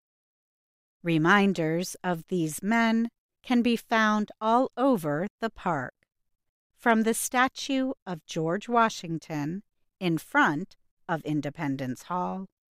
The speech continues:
to the Benjamin Franklin Museum. Visitors can also search for the sign that marks where Abraham Lincoln once stood outside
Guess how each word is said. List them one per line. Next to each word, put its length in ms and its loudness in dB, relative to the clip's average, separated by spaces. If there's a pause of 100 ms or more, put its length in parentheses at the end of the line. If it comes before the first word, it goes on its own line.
(600)
to 160 0
the 140 2
Benjamin 640 0
Franklin 800 0 (160)
Museum. 680 0 (1500)
Visitors 720 -2
can 240 -2 (100)
also 760 0
search 640 -2
for 160 -2
the 140 -6
sign 800 -4 (540)
that 200 2
marks 720 0 (300)
where 440 2 (120)
Abraham 720 0
Lincoln 760 0 (240)
once 340 0
stood 640 -4 (440)
outside 880 0